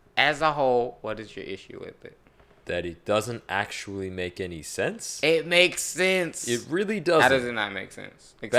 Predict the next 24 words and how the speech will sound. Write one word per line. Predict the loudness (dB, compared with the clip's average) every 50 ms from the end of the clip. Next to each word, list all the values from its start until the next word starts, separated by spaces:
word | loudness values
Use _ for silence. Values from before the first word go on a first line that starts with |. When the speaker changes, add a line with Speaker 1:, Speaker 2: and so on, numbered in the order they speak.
| 8 8
Speaker 2:
Batman | 8 6 2 2
Speaker 1:
it. | 2 0
Speaker 2:
should | -2 -6 -6 -6
be | -6 -6
dead | 0 4 4 4 4 4
within | 0 -4 -4 -6 -6 -6
ten | -6 -6 -6 -6 -6
seconds. | -6 -6 -6 -8 -8 -12 -20 -20 -18 -18 -18 -18 -20 _ _ _ _ _ _ _ _ _ _ -20 _ _ _ _ -4
Speaker 1:
But | -2 -2 -2 -2 -4
you're, | -4 -4 -4 -4 -4 6 10
Speaker 2:
That | 10 10 10 8
there's, | 4 2 6 6
Speaker 1:
but | 6 8
Speaker 2:
there's | 8 8 8 12
Speaker 1:
you're | 12 10 10
Speaker 2:
no |
Speaker 1:
not, | 10 8 6
Speaker 2:
verses. | 8 8 8 4 0 -2 4 6
Speaker 1:
but | 6 8 8
you're | 8
Speaker 2:
It's, | 10 12
Speaker 1:
not | 12 12 12 12
Speaker 2:
it's | 12 10
Speaker 1:
under-, | 8